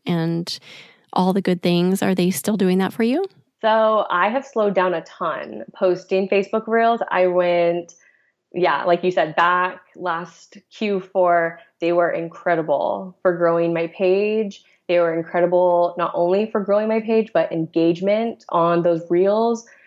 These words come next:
Speaker 2: as well as normal posts and driving traffic to my blog. It was,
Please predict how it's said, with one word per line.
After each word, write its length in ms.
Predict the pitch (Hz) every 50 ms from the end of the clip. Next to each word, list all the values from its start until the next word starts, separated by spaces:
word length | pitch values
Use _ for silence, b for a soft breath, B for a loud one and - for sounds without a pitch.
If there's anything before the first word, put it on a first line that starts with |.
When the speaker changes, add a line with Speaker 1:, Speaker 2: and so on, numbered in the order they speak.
| B B -
Speaker 2:
as 180 | 170 170 160 160 156
well 400 | 156 160 160 165 175 180 190 -
as 420 | 190 185 185 190 190 190 185 170
normal 380 | 170 165 165 165 180 180 180 180
posts 580 | - - 180 190 233 262 - - _ _ _ _ _ _ b b b b b b b b
and 840 | - 170 165 165 165 165 165 165 165 165 165 165 165 165 165 165 - -
driving 380 | 170 - 165 170 175 170 175 175
traffic 760 | 165 - 160 165 160 - 202 208 214 220 - - - _ _ -
to 60 | _ 185
my 120 | 170 170
blog. 360 | 165 170 165 170 180 196 190
It 100 | 175 -
was, 460 | - 170 165 160 165 160 160 170 -